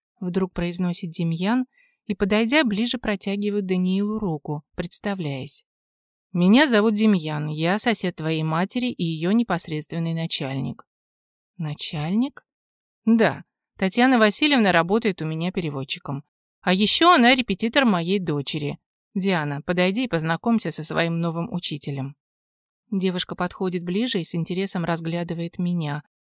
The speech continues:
но больше она косится на Даниила, который тоже не сводит с нее любопытного взгляда.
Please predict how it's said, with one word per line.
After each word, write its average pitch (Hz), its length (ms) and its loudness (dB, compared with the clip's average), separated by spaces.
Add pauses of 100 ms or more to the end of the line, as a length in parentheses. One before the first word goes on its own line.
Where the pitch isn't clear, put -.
(120)
но 220 160 4
больше 269 340 0
она 220 220 2
косится 247 500 -6
на 240 140 4
Даниила, 226 800 2
который 190 400 0
тоже 233 300 -4
не 240 140 2
сводит 190 400 -6
с - 80 -8
нее 175 340 -4
любопытного 165 680 -6
взгляда. 147 600 -10